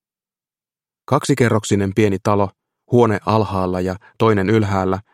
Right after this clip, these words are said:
oli aivan kukkulan laella, mutta puoliksi piilossa valtavien, taloa joka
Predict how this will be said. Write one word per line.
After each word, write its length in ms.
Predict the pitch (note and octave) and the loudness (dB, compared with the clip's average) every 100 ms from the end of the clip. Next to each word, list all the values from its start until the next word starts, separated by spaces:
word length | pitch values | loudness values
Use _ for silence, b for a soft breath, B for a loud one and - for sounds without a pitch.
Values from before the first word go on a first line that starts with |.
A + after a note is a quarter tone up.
| b b - | b b -2
oli 160 | G#2 | 0
aivan 260 | A2+ B2 A2 | 2 2 2
kukkulan 460 | C#3 B2+ - G2 G2 | 0 -2 -2 -2 0
laella, 360 | A2+ G#2+ G2 G2 | 0 0 -2 -2
mutta 260 | G#2 - G#2+ | -4 -4 2
puoliksi 380 | A#2+ G#2 - G#2 | 2 2 -2 -2
piilossa 480 | B2 A2 G2+ - G2 - | 2 2 0 -2 -6 0
valtavien, 580 | G#2+ G#2 G#2+ G#2 G2+ G2+ b b b | 0 0 -2 0 0 -2 b b b
taloa 320 | A2 G#2+ F#2+ | 0 2 0
joka 260 | G2 G#2 | 0 0